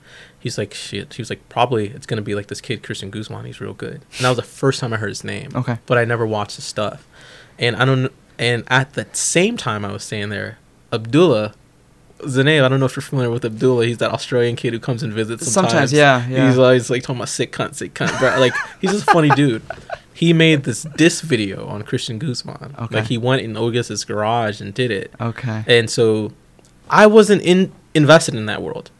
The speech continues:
Speaker 1: but I just kept hearing this name,
Speaker 2: Okay.
Speaker 1: Guzman, and
Speaker 2: Sure.
Speaker 1: this and it. I don't know, right?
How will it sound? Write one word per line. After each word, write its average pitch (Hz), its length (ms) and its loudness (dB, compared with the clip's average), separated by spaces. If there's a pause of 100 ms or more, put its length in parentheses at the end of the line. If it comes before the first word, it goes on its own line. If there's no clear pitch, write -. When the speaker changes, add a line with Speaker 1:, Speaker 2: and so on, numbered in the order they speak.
(260)
Speaker 1:
but - 160 2
I 131 60 4
just 131 180 -4
kept - 200 -4
hearing 143 340 2
this - 240 -10
name, 107 400 -6 (180)
Speaker 2:
Okay. 113 200 -8 (140)
Speaker 1:
Guzman, 107 540 -4
and 107 100 -12
Speaker 2:
Sure. 107 100 -4
Speaker 1:
this 113 180 -4
and 95 240 -14
it. - 140 -12 (800)
I 131 80 2
don't 117 140 0
know, 104 180 -10
right? 107 280 -6